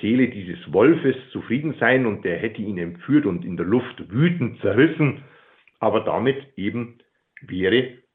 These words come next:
Schaden von den Gläubigen abgewandt worden. Soweit die Legende. Ich glaube vielmehr, das ist jetzt meine persönliche Interpretation, der mögen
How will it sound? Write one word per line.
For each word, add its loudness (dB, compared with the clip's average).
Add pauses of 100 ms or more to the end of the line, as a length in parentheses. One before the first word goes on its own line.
(300)
Schaden 2
von -2
den -4
Gläubigen 0
abgewandt -4 (200)
worden. -4 (1080)
Soweit 4
die 0
Legende. 2
Ich -6
glaube 4
vielmehr, 2
das -2
ist -12
jetzt -8
meine 0
persönliche -2
Interpretation, 0
der 4
mögen 0